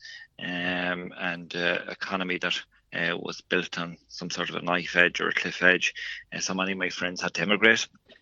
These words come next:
for many reasons, uh, including not being able to get a mortgage or not being able to get work or being laid off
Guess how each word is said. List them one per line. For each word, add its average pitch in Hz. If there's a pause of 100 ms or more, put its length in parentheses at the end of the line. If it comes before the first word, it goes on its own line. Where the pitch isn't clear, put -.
(420)
for 147
many 139
reasons, 85
uh, 90 (340)
including 107
not 92
being 87
able 87
to -
get 87
a 82
mortgage 90
or 85 (400)
not 85
being 87
able 82
to -
get 80
work 95 (100)
or 80 (200)
being 82
laid 80
off 87